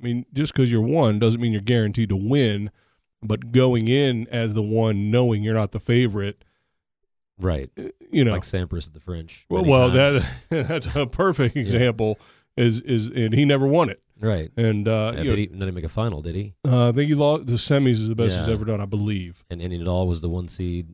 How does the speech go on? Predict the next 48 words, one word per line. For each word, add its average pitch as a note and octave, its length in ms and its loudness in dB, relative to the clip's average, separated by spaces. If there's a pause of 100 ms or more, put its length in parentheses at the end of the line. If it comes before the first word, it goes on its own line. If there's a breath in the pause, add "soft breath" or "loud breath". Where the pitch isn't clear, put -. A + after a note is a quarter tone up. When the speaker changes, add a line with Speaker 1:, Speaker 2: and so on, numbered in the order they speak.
Speaker 2:
I F2 40 -18
mean, F2 120 -8
Nadal F2+ 240 -4
did F#2 160 -2
win E2+ 180 -4
Wimbledon, D#2+ 400 -8
but D2 120 -12
he E2+ 100 -4
was D#2+ 340 -8 (480)
probably E2 160 -4
the D#2 80 -4
one E2+ 160 -6
seed F2 160 -8
there E2+ 140 -2
a E2 60 -6
couple E2 180 -6
times. E2+ 600 -6 (140)
Speaker 1:
Right. G#2 300 -6 (200)
Speaker 2:
Uh, D#2 160 -12 (100)
when, D2+ 260 -14
you D2+ 80 -14
know, C#2 200 -18 (200)
Speaker 1:
Early, A2+ 340 4
Speaker 2:
so, G#2 160 -4
Speaker 1:
right. A2 100 -8 (460)
Speaker 2:
so F#2 120 -2
it's, - 220 -8 (280)
I A#2 80 0
don't B2 160 0
like G2 220 -2
the G2+ 100 -4
idea F2+ 200 -2
of E2+ 60 -8
going F#2+ 220 -2
purely F#2+ 300 -2
off F2 200 -4
rankings F2+ 440 -6
for G2 100 -8
the D#2 100 -6
year. D#2 460 -6 (140)
Speaker 1:
Right. A2+ 260 2 (220)
Speaker 2:
Uh, D#2 100 -8
for E2 140 -10
seedings. D#2 420 -6
I F2 60 -4
never D#2 240 -6
have, D2+ 360 -6
but C#2+ 200 -6